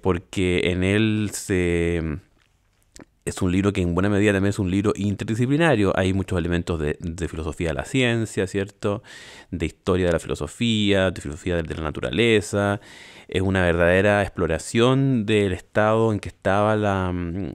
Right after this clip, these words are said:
el pensamiento de lo que se llamaba la Naturphilosophie, la filosofía de la naturaleza en, en, en esta época. Eh, pero para que la gente,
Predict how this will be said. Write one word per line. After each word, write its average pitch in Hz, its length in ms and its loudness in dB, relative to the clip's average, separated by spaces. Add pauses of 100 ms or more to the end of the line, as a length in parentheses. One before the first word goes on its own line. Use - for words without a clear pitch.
el 85 100 -6
pensamiento 98 800 -2
de 95 60 2
lo 87 140 -2
que 90 80 -8
se - 80 -12
llamaba 92 280 0
la 90 140 -2
Naturphilosophie, 92 1400 -4
la 78 180 -8
filosofía 85 460 -6
de 85 80 -2
la 85 160 -2
naturaleza 80 680 0
en, 92 200 -2
en, 78 320 -6
en 80 120 -4
esta 80 260 -2
época. 113 460 -2 (880)
Eh, 92 640 0
pero 127 300 4 (280)
para 123 200 0
que 123 340 0 (140)
la - 200 -2
gente, 147 560 2